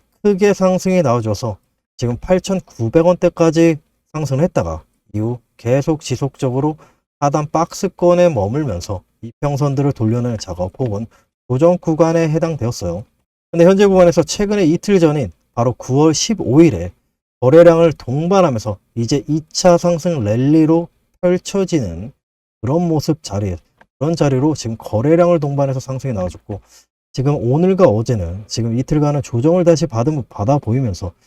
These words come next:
이제 다시 한번 주가가 크게 올라가려고 하고 있는 그런, 지금 차트적으로 봤을 때 초입 구간에 해당된다고 제가 감히 지금 말씀드릴 수 있고,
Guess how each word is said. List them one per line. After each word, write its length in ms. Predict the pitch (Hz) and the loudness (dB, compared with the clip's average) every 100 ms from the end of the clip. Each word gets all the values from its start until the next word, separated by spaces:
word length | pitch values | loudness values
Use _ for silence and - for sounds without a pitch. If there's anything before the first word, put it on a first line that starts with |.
| _ _ _ | _ _ _
이제 140 | 113 139 | -4 -4
다시 300 | - 131 156 | -2 -2 0
한번 360 | 147 147 151 | 0 0 -2
주가가 600 | 135 - 127 - 147 143 - | -4 -10 -12 -6 -4 -4 -6
크게 480 | - - - 226 233 | -20 -12 -2 0 2
올라가려고 960 | 226 117 113 131 180 214 196 185 170 165 | 2 4 2 2 2 4 4 4 4 2
하고 240 | 165 139 | 0 -2
있는 400 | 101 98 82 95 - - | -4 -6 -8 -12 -16 -10
그런, 300 | 110 127 139 _ _ _ | -4 -4 -6 _ _ _
지금 300 | 101 113 135 _ - | -8 -6 -8 _ -16
차트적으로 600 | - 185 - 180 175 160 | -6 -6 0 4 6 6
봤을 180 | 127 - | 2 -4
때 140 | 120 | -10
초입 340 | 107 - 196 185 | -10 -4 -2 -2
구간에 340 | 156 151 151 | -4 -2 -2
해당된다고 720 | 143 165 175 151 98 95 104 - _ _ - | -2 0 0 -2 -6 -8 -10 -12 _ _ -14
제가 260 | - 135 156 | -4 0 2
감히 300 | 95 92 92 _ _ _ - | 0 -8 -16 _ _ _ -12
지금 120 | 107 | -8
말씀드릴 480 | 104 113 127 123 113 | -6 -6 -6 -6 -8
수 120 | - | -8
있고, 280 | 98 - | -12 -8